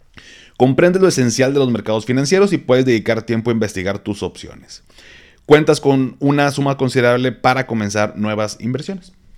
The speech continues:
Es el inverto-, inversionista moderado. Y finalmente, si tu, la mayoría de respuestas fueron la letra C, eres un inversionista arriesgado. Dice, "Los riesgos son algo de tu día a día porque apuntas a ganar siempre más. Tienes una experiencia sólida y manejas muy bien las pérdidas.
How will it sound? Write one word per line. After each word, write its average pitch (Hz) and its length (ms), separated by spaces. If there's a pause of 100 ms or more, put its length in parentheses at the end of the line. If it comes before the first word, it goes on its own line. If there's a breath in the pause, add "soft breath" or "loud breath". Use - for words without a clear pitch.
(360 soft breath)
Es 143 220
el 135 120
inverto-, 117 440
inversionista 101 560
moderado. 92 480
Y 135 80
finalmente, 202 460
si 175 100
tu, 139 280
la 113 100
mayoría 117 320
de 151 60
respuestas 123 520
fueron 120 320
la 107 160
letra 120 520
C, - 500 (840 loud breath)
eres 139 220
un 143 100
inversionista 120 640
arriesgado. 117 960
Dice, 107 580
"Los 131 260
riesgos 175 280
son 165 320
algo 143 320
de 143 120
tu 110 180
día 127 200
a - 20
día 170 260
porque 127 200
apuntas 131 440
a 120 60
ganar 104 260
siempre 104 340
más. - 300 (540 loud breath)
Tienes 147 260
una 156 140
experiencia 131 600
sólida 147 360
y - 20
manejas 120 340
muy 117 160
bien 113 140
las 110 140
pérdidas. 175 500